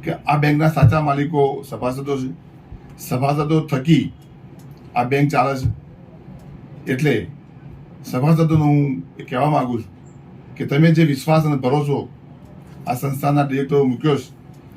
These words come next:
એક ટ્રસ્ટી તરીકે તમે અમને જે અહીંયા સ્થાપિત કર્યા છે, એમાં અમે સંપૂર્ણપણે ખરા ઉતરી અને સભાસદોમાં જે મનની ઈચ્છાઓ છે એ ઈચ્છા મુજબ વહીવટ થાય એ પ્રકારનો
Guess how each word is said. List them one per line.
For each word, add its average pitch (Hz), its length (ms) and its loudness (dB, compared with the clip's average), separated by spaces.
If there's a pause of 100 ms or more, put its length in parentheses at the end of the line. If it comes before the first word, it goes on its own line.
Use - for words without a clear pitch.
(120)
એક - 140 -6
ટ્રસ્ટી 143 300 0
તરીકે 160 260 4
તમે 143 200 -2
અમને 135 220 -2
જે 123 440 -2
અહીંયા 131 500 0
સ્થાપિત - 380 -6
કર્યા 123 200 0
છે, 110 140 -8 (960)
એમાં 165 240 6
અમે 170 220 6
સંપૂર્ણપણે 156 680 2
ખરા 143 240 0
ઉતરી 143 420 2 (560)
અને 135 400 2 (400)
સભાસદોમાં 160 680 4
જે 151 160 0
મનની 147 300 4
ઈચ્છાઓ 151 440 2
છે 117 160 -4 (380)
એ 143 100 0
ઈચ્છા 185 240 2
મુજબ 151 260 2
વહીવટ 127 320 -4
થાય 110 280 -2 (400)
એ 170 140 0
પ્રકારનો 131 640 -2